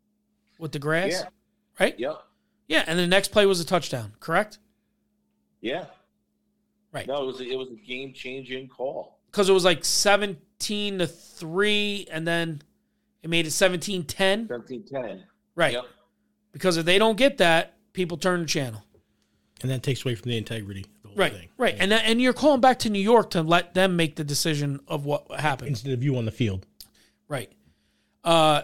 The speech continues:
Speaker 1: then we go to three unsportsmanlike penalties against Tampa Bay in the very first quarter. Ndamukong Suh sacks, um, Matt Stafford, and when he's, when he's sacking him,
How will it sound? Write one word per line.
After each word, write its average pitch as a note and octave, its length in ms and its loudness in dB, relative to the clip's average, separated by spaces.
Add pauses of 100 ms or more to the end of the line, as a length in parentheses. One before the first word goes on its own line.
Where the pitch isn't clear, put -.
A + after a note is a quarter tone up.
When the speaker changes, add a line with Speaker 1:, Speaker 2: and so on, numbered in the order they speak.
(420)
Speaker 1:
then F3 220 -2
we A3+ 100 0
go G#3+ 300 4
to G3 400 0 (160)
three B3 600 -2
unsportsmanlike G#3 840 -2
penalties E3 500 -4
against D3 300 -8
Tampa E3 240 -2
Bay D3+ 260 0
in D3+ 240 -6
the C3+ 140 -4
very E3 840 -2 (400)
first F3 420 0
quarter. C#3 400 -4 (1600)
Ndamukong F#3 640 4
Suh G#3+ 320 2
sacks, - 760 0 (440)
um, C3 600 -4 (1400)
Matt E3 260 0
Stafford, D3+ 600 0 (100)
and C#3+ 140 -6
when D#3 160 -2
he's, D3 300 -6 (100)
when D3+ 300 -6
he's C#3+ 120 -2
sacking G#3 480 2
him, D3+ 220 -8